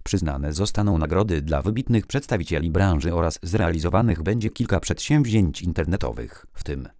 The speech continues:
M-In, nowa wersja serwisu. Dla czytelników Internet Standard, uczestników konferencji oraz przedstawicieli rynku zapowiada się niezwykle ciekawy sezon, a dla nas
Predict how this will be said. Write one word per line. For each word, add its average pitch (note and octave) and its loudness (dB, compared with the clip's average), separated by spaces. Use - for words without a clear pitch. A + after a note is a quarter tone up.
M-In, D#2 -4
nowa F2+ 2
wersja F#2 -2
serwisu. G2 -4
Dla F#2+ -2
czytelników E2+ -4
Internet G#2 2
Standard, G#2 -2
uczestników F2 -4
konferencji G#2 0
oraz E2+ 0
przedstawicieli G2 -2
rynku D#2+ -2
zapowiada F#2 0
się G2+ -2
niezwykle F#2 2
ciekawy C2+ -4
sezon, C#2+ 0
a D2 -4
dla D2+ -2
nas B1 -10